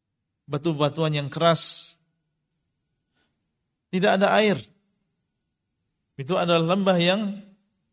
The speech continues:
tidak tumbuh tanaman di sana. Sampai akhirnya Hajar mengatakan kepada Ibrahim,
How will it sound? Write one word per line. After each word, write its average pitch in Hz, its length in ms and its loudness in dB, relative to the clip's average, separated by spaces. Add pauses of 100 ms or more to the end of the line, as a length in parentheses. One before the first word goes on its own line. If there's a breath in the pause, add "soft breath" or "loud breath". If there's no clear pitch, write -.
(280)
tidak 175 240 0
tumbuh 226 240 0
tanaman 190 480 0
di 175 80 0
sana. 110 320 -6 (3000)
Sampai 196 320 0
akhirnya 208 640 0 (640)
Hajar 190 320 -2
mengatakan 170 480 -4
kepada 160 320 -2
Ibrahim, 160 560 -2